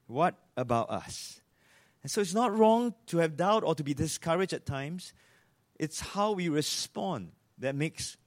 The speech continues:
the difference. Do we take God at His word, no matter how we feel or how we experience?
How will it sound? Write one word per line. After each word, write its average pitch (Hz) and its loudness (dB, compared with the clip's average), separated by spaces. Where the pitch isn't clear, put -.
the 113 -2
difference. - -6
Do 151 0
we 185 -2
take 185 0
God 190 4
at 175 4
His 160 0
word, 190 0
no 160 2
matter 202 4
how 202 8
we 185 6
feel 180 2
or 151 6
how 170 4
we 143 0
experience? 170 -4